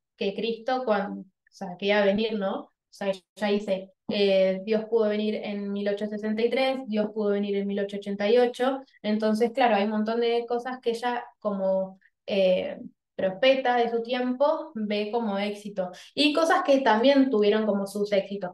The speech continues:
Pero en la línea general, en la línea que nosotros estamos trazando y la estructura que nosotros estamos trazando,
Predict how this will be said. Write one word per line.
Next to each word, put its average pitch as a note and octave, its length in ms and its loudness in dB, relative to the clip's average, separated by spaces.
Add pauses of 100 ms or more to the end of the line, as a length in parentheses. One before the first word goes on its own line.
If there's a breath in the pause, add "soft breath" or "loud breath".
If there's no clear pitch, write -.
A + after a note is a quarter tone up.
Pero A#3+ 320 6
en G#3+ 120 2
la G3+ 100 2
línea C#4 320 2
general, B3+ 600 0
en G#3 160 -6
la G3 140 -6
línea C4 340 -2
que G#3+ 60 -8
nosotros G#3+ 360 -6
estamos A3+ 360 -4
trazando G#3+ 400 0
y F#3+ 60 -2
la F#3 80 -2
estructura A#3+ 600 0
que G3+ 120 2
nosotros G#3 240 -4
estamos G#3+ 340 -2
trazando, C4 560 0